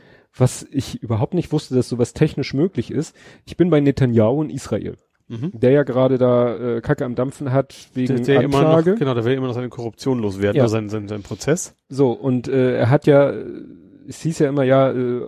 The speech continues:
Speaker 1: weil es eben noch keinen Immunitätsparagraphen gibt in
Speaker 2: Mhm.
Speaker 1: Israel,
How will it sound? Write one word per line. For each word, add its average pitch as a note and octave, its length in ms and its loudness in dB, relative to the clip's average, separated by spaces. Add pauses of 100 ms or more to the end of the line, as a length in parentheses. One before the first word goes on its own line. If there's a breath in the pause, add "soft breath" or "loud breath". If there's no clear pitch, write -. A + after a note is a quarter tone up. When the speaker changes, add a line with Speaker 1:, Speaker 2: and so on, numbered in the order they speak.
Speaker 1:
weil B2+ 320 2
es D#3 160 0
eben C3+ 240 0
noch B2+ 160 -2
keinen C3 260 0
Immunitätsparagraphen C3 2000 -2
gibt C3 300 -6
in D#3+ 100 -6
Speaker 2:
Mhm. E3 60 -4
Speaker 1:
Israel, E3 640 2